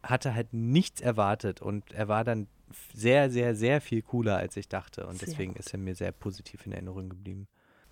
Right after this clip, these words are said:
Speaker 2: Das ist doch, äh, auf jeden Fall mal eine schöne Figur, die man da irgendwie erzählen kann.
Speaker 1: Auf jeden Fall. Das kann man schon mal, kann man schon mal machen.
Speaker 2: Gehen wir jetzt noch Kuchen und Wein essen? Es ist ganz schön spät für Kuchen
Speaker 1: Nee,
Speaker 2: und Wein.
Speaker 1: heute nicht mehr.
Speaker 2: Heute nicht mehr.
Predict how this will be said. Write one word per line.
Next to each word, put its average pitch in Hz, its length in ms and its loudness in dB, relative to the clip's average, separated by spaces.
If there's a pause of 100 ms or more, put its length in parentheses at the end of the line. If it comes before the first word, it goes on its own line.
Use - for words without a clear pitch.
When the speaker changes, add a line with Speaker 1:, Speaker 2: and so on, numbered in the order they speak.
(140)
Speaker 2:
Das 175 220 -2
ist - 340 -6
doch, 151 240 -6
äh, 151 220 -4
auf - 140 -8
jeden 175 140 0
Fall 160 160 -8
mal 151 120 -4
eine 160 140 -4
schöne 247 380 6
Figur, 185 520 8
die 165 160 -2
man 156 180 0
da 151 80 0
irgendwie 160 280 -2
erzählen 156 400 -4
kann. 151 260 -6 (480)
Speaker 1:
Auf 101 160 -2
jeden 90 200 -4
Fall. 110 300 -4 (280)
Das - 160 -10
kann 92 140 -10
man 101 140 -8
schon 135 160 -8
mal, 143 340 -4 (920)
kann 98 140 -6
man 101 120 -6
schon 123 140 -8
mal 131 100 -4
machen. 135 280 -6 (260)
Speaker 2:
Gehen 208 160 6
wir 254 60 4
jetzt 262 140 -2
noch 247 120 -2
Kuchen 247 260 6
und 165 160 2
Wein 180 220 2
essen? 302 400 0 (680)
Es 180 140 4
ist 165 100 -4
ganz 185 160 2
schön 165 140 2
spät 226 340 4
für 170 120 -4
Kuchen 127 220 2
Speaker 1:
Nee, 127 180 8
Speaker 2:
und 113 60 6
Wein. 120 120 6
Speaker 1:
heute 190 140 2
nicht 92 280 -2
mehr. 90 180 -4
Speaker 2:
Heute 160 220 0
nicht 151 220 -2
mehr. 147 220 -4